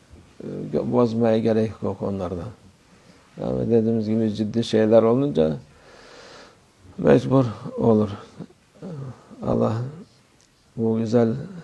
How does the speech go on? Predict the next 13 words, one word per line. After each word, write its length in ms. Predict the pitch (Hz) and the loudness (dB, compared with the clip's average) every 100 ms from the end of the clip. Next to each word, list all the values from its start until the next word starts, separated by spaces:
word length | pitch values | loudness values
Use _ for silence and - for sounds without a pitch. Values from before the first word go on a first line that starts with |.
| - - 170 | -18 -16 -2
ibadeti 800 | 117 113 113 107 110 131 147 147 143 - _ _ _ - _ _ - | 0 4 4 2 0 2 2 0 -6 -14 _ _ _ -20 _ _ -10
insanların 800 | 220 113 - 110 107 110 113 117 107 113 - - _ - | -2 -2 0 0 2 2 2 0 -4 -10 -16 -20 _ -8
hem 240 | - 131 | 4 8
maddi 640 | 123 113 110 104 127 139 113 - | 8 6 4 4 2 2 0 -2
hem 100 | 113 | 2
manevi 680 | 110 107 104 110 120 123 123 - - - | 2 2 0 4 4 4 -2 -14 -20 -6
faydası 500 | 101 101 104 - 170 | -2 0 -2 -6 -8
için 260 | - 104 104 | -8 -6 -4
vermiş. 420 | 98 98 104 - | -4 -6 -12 -10
Hem 320 | 131 117 107 107 | -2 0 0 0
vücuduna 600 | 104 107 117 131 127 120 | -2 0 2 2 0 0
hem 180 | 110 107 | -2 0
ruhuna, 500 | 107 101 107 120 | -2 0 0 0